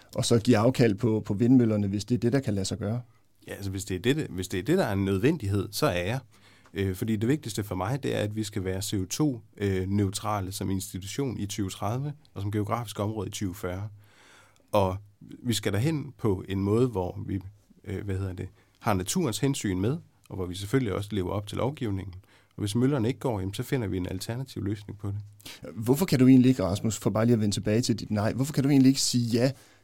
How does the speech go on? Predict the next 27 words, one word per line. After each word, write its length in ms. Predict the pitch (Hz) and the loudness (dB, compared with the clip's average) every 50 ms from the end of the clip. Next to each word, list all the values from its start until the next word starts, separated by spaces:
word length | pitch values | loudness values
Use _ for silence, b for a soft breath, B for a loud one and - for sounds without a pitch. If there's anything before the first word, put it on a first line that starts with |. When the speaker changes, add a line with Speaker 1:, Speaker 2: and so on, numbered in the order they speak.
| b b b | b b b
Speaker 1:
til 260 | - - 113 104 - | 2 2 2 4 8
det? 200 | 131 131 147 143 | 8 8 8 8
Fordi 240 | - - 120 117 113 | 4 -2 -4 -2 -2
du 120 | 117 117 | -2 -2
siger 200 | 104 - 156 160 | 0 4 6 8
jo 60 | 151 | 8
netop, 320 | 123 123 131 151 139 - - - | 10 8 8 6 4 0 -4 -4
øh, 540 | - 120 107 101 98 92 92 90 67 104 107 104 107 | 0 2 2 2 2 0 0 -2 -2 -2 -4 -2 0
Dennis, 440 | 104 104 107 113 113 - - - b b b b b b | 2 2 4 2 2 0 -4 -8 b b b b b b
naturens 500 | - 117 101 - - 147 143 123 104 - | -2 0 0 2 6 6 8 8 6 6
hensyn, 500 | 117 113 127 135 - 131 123 113 107 - | 6 6 6 6 6 6 6 6 4 2
og 220 | - 107 95 98 | 0 0 0 0
som 180 | - - 113 110 | 2 2 4 6
jeg 80 | 107 117 | 8 8
læser 280 | 135 139 131 127 127 | 10 8 8 6 4
dine 300 | 110 113 107 104 98 95 | 2 2 2 2 2 2
læserbreve, 640 | 95 92 107 113 127 143 139 - - 107 98 92 95 | 2 4 6 6 6 6 4 2 2 2 0 0 0
når 80 | 95 92 | -2 -4
vi 100 | - - | -6 -4
taler 320 | - - 135 135 127 113 | -2 0 2 2 2 0
sammen, 240 | 107 - 101 101 104 | 0 0 0 0 0
så 100 | 101 107 | 0 -2
er 140 | 92 85 110 | 0 0 0
det 100 | 127 165 | 2 4
jo 60 | 165 | 4
naturens 400 | 139 110 - - 131 120 113 - | 4 4 4 4 2 2 2 2
hensyn, 440 | - 113 120 123 - 127 117 107 98 | 2 2 2 2 4 2 2 2 0